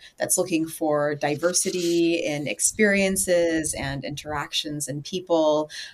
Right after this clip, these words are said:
Um, but I think someone with an open mind that really wants to, to take advantage of everything that's available at U C L A in Los Angeles.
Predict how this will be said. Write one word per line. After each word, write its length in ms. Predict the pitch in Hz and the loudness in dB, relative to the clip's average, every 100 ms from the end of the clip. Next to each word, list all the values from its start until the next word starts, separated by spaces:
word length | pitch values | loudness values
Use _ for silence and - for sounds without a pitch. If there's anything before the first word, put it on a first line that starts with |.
| - | -10
Um, 380 | 156 151 151 151 | -6 -4 -4 2
but 140 | 170 | 4
I 80 | 170 | 4
think 180 | 190 - | 2 0
someone 260 | 202 202 | 2 4
with 140 | 208 208 | 2 2
an 120 | 202 | 0
open 280 | 180 180 170 | 0 -2 -2
mind 540 | 151 147 147 156 165 - | 0 0 -2 -4 -6 -2
that 320 | 147 139 - | 0 2 0
really 340 | 165 170 165 165 | -2 0 2 2
wants 420 | 151 - - - | 0 -2 -4 -2
to, 340 | 147 151 151 | 0 0 0
to 180 | - 175 | -2 -6
take 220 | 165 165 | -4 -4
advantage 540 | 156 143 131 135 113 - | -2 -2 0 0 -2 -2
of 260 | 127 131 - | -2 -2 -6
everything 340 | 139 - 131 | -6 -6 -8
that's 220 | 135 - 127 | -6 -6 -4
available 600 | - 117 127 - - 170 - | -2 -2 -2 -4 -6 -10 -12
at 180 | 147 - | -12 -10
U 80 | - | -10
C 200 | - - | -8 -8
L 120 | - | -8
A 260 | 62 90 - _ - | -6 -8 -10 _ -8
in 160 | 151 139 | -4 -2
Los 220 | 131 - | 0 0
Angeles. 580 | - 107 - - - | -2 -4 -8 -10 -12